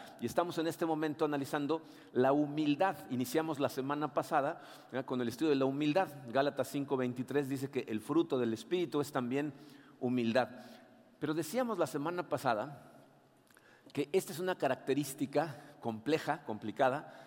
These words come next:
a, a diferencia de las demás. Eh, esta es una que la gente no realmente desea, ¿no? O sea, todo el mundo quiere alegría y amor y paz, pero la humildad, porque está mal entendida, la gente no desea humildad,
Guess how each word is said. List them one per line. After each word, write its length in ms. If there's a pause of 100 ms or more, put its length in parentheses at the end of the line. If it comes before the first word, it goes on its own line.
(220)
a, 160
a 40
diferencia 560
de 80
las 240
demás. 520 (320)
Eh, 200
esta 240
es 160
una 200
que 120
la 80
gente 280
no 200
realmente 560
desea, 640 (320)
¿no? 160
O 60 (260)
sea, 140
todo 80
el 60
mundo 140
quiere 140
alegría 500
y 80
amor 360
y 40
paz, 360
pero 140
la 100
humildad, 400 (360)
porque 300
está 240
mal 240
entendida, 680
la 100
gente 320
no 180
desea 400
humildad, 540